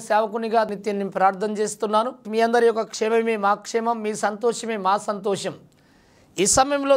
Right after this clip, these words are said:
కొద్ది నిమిషాలు మీతో నేను దేవుని వాక్యాన్ని పంచుకుంటాను. దానికి ముందు చాలామంది దేవుని యొక్క వాక్యాన్ని వింటూ, ఆ యొక్క అల్లాడుచున్న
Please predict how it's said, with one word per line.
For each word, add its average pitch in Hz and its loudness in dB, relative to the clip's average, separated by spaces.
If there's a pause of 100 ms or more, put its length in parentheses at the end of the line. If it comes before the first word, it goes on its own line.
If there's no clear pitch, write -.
కొద్ది 220 0
నిమిషాలు 240 4 (220)
మీతో 226 0 (720)
నేను 202 -2
దేవుని 240 6
వాక్యాన్ని 226 -2
పంచుకుంటాను. 233 -2 (720)
దానికి 247 4
ముందు 254 -6 (120)
చాలామంది 247 0 (100)
దేవుని 240 2
యొక్క 233 -2
వాక్యాన్ని 226 0
వింటూ, 240 0 (380)
ఆ 180 6
యొక్క 208 0
అల్లాడుచున్న 240 2